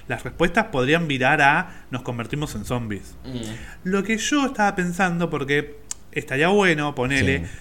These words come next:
Speaker 1: porque vos pensás, bueno, se viene el apocalipsis zombie. Con todas las series y películas que vimos, si es así, como te lo dicen en las series y en las películas,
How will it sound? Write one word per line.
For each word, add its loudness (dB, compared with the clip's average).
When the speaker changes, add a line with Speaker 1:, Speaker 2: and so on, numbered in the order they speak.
Speaker 1:
porque -4
vos 4
pensás, 0
bueno, 2
se -4
viene 2
el 4
apocalipsis -2
zombie. -10
Con -8
todas 2
las 0
series 4
y -4
películas 0
que -4
vimos, 0
si 2
es 2
así, 0
como 2
te 4
lo 4
dicen 0
en 0
las -2
series -2
y 2
en 0
las -6
películas, 0